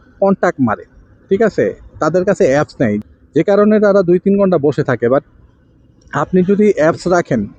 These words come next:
হ্যাঁ, মনে করেন পাঠাও, Uber রাখেন, এবং আপনি যদি মনে করেন যে কন্ট্যাক্টও মারেন, আপনার কোথাও ভাই বসে থাকতে হবে না, খুব রেয়ার, মানে খুব কমই আপনার বসে থাকতে হবে।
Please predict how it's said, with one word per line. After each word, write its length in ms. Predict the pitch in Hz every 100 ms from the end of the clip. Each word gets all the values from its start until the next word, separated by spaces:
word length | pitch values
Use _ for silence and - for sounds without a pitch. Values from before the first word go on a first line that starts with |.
| - _ -
হ্যাঁ, 300 | 208 175 117 - - - 151
মনে 120 | 175
করেন 240 | 180 170 - -
পাঠাও, 460 | 170 165 180 175 160
Uber 320 | 175 170 165
রাখেন, 340 | 160 160 131 110 -
এবং 260 | 139 151 160
আপনি 220 | 151 165
যদি 200 | 156 165
মনে 240 | 170 170 170
করেন 280 | 165 165
যে 240 | 160 170 160 -
কন্ট্যাক্টও 400 | 175 180 185 196
মারেন, 320 | 160 107 98 - _ _ _ _ -
আপনার 280 | 131 190
কোথাও 320 | 185 196 202 185
ভাই 140 | 202
বসে 280 | 156 147 185
থাকতে 280 | 180 - 147
হবে 240 | 117 107
না, 160 | 104 -
খুব 320 | - 233 160
রেয়ার, 300 | 160 139 101 - _ _ _ _ - - -
মানে 120 | 156
খুব 200 | - 208 - -
কমই 300 | 196 226 233
আপনার 200 | 220 202
বসে 260 | 170 170
থাকতে 280 | 156 147 139
হবে। 240 | 113 98